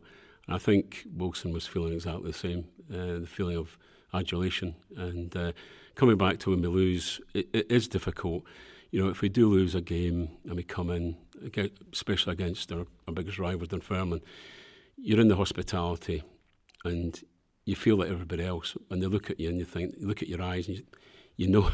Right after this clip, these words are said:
<laughs> you just want to go in a dark room. But for the sake of the hospitality,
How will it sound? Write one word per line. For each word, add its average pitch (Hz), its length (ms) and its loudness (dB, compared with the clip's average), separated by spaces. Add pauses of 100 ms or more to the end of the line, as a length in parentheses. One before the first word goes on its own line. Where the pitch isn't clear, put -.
(360)
<laughs> - 400 -18
you 95 120 0
just 90 220 -4
want 95 220 2
to 78 180 -4 (520)
go 98 100 0
in 90 60 2
a 90 60 2
dark 87 320 -2
room. 87 280 0
But - 200 -2 (760)
for 101 140 2
the 95 60 4
sake - 260 4
of 113 60 0
the 95 60 4
hospitality, 92 840 0